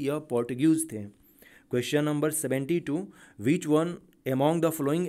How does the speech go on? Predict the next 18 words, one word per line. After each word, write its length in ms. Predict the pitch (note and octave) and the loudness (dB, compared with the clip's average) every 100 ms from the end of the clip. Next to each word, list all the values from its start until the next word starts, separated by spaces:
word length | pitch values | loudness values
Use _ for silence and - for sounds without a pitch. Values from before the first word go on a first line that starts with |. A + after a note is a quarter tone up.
| C#3+ | -2
statement 540 | - C3+ C3+ D#3 E3 | -2 -2 0 0 0
is 120 | D#3+ D#3+ - _ - | 0 -4 -10 _ -2
incorrect? 520 | D3+ D#3+ C#3+ E3+ F3+ - | -2 0 0 0 -2 -2
So 100 | C3+ | 0
Mumbai 380 | C3+ C3 D3+ F3+ | 0 2 2 2
city 300 | C#3 C3 F3 D#3+ | -2 -2 -2 -2
is 180 | D3 D3 | -2 0
largest 560 | B2+ A#2+ B2+ D#3+ D#3+ A#2 | 2 2 2 -2 -4 -6
district, 420 | B2+ - D#3+ G3+ - - - _ - | -6 -2 -2 -4 -8 -20 -20 _ -10
ये 360 | A#2 C#3 F3+ - - _ _ _ - | -2 0 -2 -6 -16 _ _ _ -6
इनकरेक्ट 500 | C#3 D#3 D#3+ D3 D3 | -2 0 2 0 0
है, 120 | D#3 | -6
ऑप्शन 380 | - A#2+ B2 C#3+ | -4 -6 -4 -6
सी 180 | C#3 D3+ | -4 -2
करेक्ट 320 | D#3 D3 D3+ | 0 0 0
आंसर 300 | C#3 C#3 D3+ | -4 -4 -4
हो 120 | C#3 | -2
जाएगा। 360 | C#3 C#3 D3 | -2 -2 -2